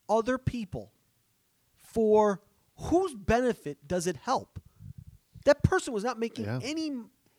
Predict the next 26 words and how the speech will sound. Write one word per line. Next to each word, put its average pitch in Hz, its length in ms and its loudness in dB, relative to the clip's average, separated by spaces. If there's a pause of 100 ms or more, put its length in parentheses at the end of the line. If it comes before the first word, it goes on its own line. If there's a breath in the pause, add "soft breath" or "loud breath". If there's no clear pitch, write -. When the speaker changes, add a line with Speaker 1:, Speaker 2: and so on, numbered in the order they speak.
(120)
Speaker 2:
They 151 120 0
were 160 140 2
making, 160 380 0
they 151 100 2
were 143 140 2
pulling 123 340 -2
a 101 60 -6
base 90 260 -10
salary 90 680 -10
and 80 160 -18
trying 87 200 -14
to 82 60 -18
make 80 160 -18
some 90 120 -14
commission, 85 460 -12
but 90 160 -12
they, 113 160 -8
you 123 140 -12
know, 90 260 -14
they 87 320 -14 (100)
obviously 87 680 -14 (380)
were 127 80 -8
trying 117 260 -8
to 101 180 -8
prolong 127 720 0
this 113 420 -6